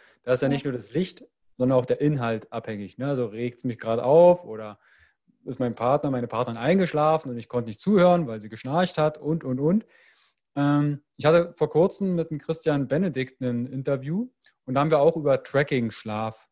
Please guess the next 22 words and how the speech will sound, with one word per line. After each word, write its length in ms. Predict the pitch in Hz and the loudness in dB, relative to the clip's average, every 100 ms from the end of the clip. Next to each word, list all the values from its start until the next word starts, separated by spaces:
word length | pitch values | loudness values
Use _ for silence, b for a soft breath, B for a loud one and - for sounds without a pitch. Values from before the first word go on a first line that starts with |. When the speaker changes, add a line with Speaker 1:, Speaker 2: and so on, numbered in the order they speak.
| _ | _
Speaker 1:
Ich 80 | _ | _
bin 120 | 143 | -4
Speaker 2:
Mhm. 40 | 143 | 0
Speaker 1:
großer 280 | 131 156 170 | 0 2 2
Freund 360 | - 143 143 | 2 -2 -2
von 180 | 139 131 | -6 -6
den 140 | 127 | -4
drei 180 | 120 117 | -6 -8
Ms, 320 | 120 170 202 | -4 -4 -4
messen, 320 | 135 131 143 123 | -2 -4 -2 -6
machen, 260 | 120 113 | -6 -4
messen. 400 | 113 156 226 254 _ _ _ _ | -2 -2 -2 -4 _ _ _ _
Speaker 2:
Mhm. 220 | _ 240 247 | _ -4 -2
Speaker 1:
Und 100 | 143 | 0
er 60 | |
hat 100 | 160 | 2
auch 180 | 170 185 | 2 2
gemeint, 480 | 190 165 156 147 - | 0 2 2 0 -6
dass 220 | 131 135 | -6 -6
gerade 280 | - 127 160 | 0 2 4
das 200 | 151 135 | 2 0
Schlaftracking 1080 | - 127 123 - - 131 160 151 120 110 95 | -2 -2 -2 -4 -4 0 0 0 -2 -4 -10